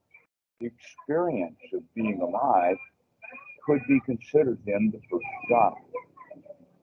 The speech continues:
of getting into that state of really appreciating being alive.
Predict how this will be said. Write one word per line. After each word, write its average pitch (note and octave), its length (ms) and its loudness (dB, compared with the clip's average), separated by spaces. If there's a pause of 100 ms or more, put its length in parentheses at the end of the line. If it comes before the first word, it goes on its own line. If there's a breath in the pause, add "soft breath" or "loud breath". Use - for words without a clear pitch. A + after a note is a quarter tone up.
(1080)
of - 80 -4 (160)
getting G#2 300 0
into B2 240 0
that E2 200 4 (200)
state D#2+ 300 4 (520)
of F#2 140 2
really A2+ 340 0
appreciating D#2+ 840 -4 (580)
being F2 260 4
alive. E2+ 380 4